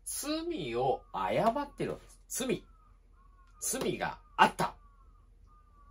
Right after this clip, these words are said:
何らかの、えー、ひどいことをしたということを認めたわけです。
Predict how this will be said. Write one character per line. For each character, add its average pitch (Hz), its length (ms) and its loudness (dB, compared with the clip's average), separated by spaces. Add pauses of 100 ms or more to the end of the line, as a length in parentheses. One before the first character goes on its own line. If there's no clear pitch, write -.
(260)
何 208 400 0
ら 202 160 10
か 180 400 10 (300)
の、 247 280 8 (460)
え 90 280 -6
ー、 - 40 -16
ひ 139 180 -8
ど 240 140 12
い 180 120 -2
こ 180 200 -4
と 269 240 10
を - 80 2
し - 180 -8
た 240 140 12
と - 200 -4 (400)
い 151 60 -6
う 175 180 4
こ 170 140 -2
と 240 140 6
を 165 100 4
認 95 300 -12
め 127 100 -4
た 131 120 2
わ 123 120 6
け 117 80 4
で 101 140 0
す。 - 260 -12